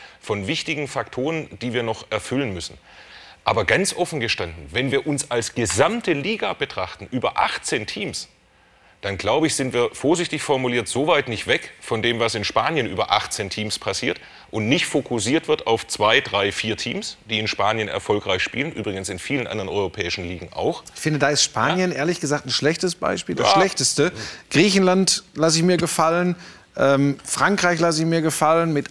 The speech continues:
Speaker 2: Abstrichen die Türkei, aber da sind
Speaker 1: Sind
Speaker 2: allein
Speaker 1: immerhin
Speaker 2: in
Speaker 1: schon
Speaker 2: Istanbul
Speaker 1: drei,
Speaker 2: vier
Speaker 1: sind,
Speaker 2: Clubs.
Speaker 1: sind immerhin schon drei, sind immerhin schon drei große. Ähm, ich sag noch mal, wir müssen als Liga mit unseren Clubs zusammen die,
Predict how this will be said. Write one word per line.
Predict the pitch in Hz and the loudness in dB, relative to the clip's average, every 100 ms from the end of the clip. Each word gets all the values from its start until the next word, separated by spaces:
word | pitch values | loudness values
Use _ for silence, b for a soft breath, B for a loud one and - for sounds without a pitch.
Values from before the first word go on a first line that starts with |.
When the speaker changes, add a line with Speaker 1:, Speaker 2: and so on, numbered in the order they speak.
| - | -2
Speaker 2:
Abstrichen | 165 - - 175 185 175 170 | 0 2 0 2 0 0 0
die | 151 | 0
Türkei, | - 156 151 147 143 110 - | 2 2 4 2 4 4 2
aber | 147 147 | 2 4
da | 147 | 4
sind | 156 147 | 2 -2
Speaker 1:
Sind | 117 | 0
Speaker 2:
allein | 131 | 2
Speaker 1:
immerhin | 143 160 | 4 4
Speaker 2:
in | |
Speaker 1:
schon | 151 107 | 2 0
Speaker 2:
Istanbul | 110 107 117 143 | 4 4 4 2
Speaker 1:
drei, | 131 | 2
Speaker 2:
vier | 143 139 | 0 0
Speaker 1:
sind, | 135 | -2
Speaker 2:
Clubs. | - - | -4 -6
Speaker 1:
sind | 127 123 | -6 -4
immerhin | 131 143 135 | -2 -2 -2
schon | 131 127 | -2 -4
drei, | 101 110 117 110 - - | 0 2 2 0 -8 -12
sind | - 110 | -8 -8
immerhin | 104 113 107 | -6 -4 -4
schon | 104 | -6
drei | 92 90 90 | -6 -6 -6
große. | - 82 - - B B B B B | -8 -8 -8 -12 B B B B B
Ähm, | 98 101 101 - _ - | -4 -2 -4 -10 _ -6
ich | 110 | -2
sag | 110 98 | 0 0
noch | 110 | -4
mal, | 104 78 - B B B B | -4 -6 -10 B B B B
wir | 104 | -2
müssen | 120 170 175 165 - | 2 2 0 -4 -2
als | 101 95 - | -2 -2 -4
Liga | 120 170 - | -4 -2 -4
mit | 113 135 - | -2 -4 -4
unseren | 131 131 110 107 | -6 -4 -4 -4
Clubs | - 113 120 - | -4 -6 -4 -4
zusammen | 101 90 87 73 - _ b b b b - | -4 -4 -6 -8 -16 _ b b b b -4
die, | 98 98 - | -2 -2 -4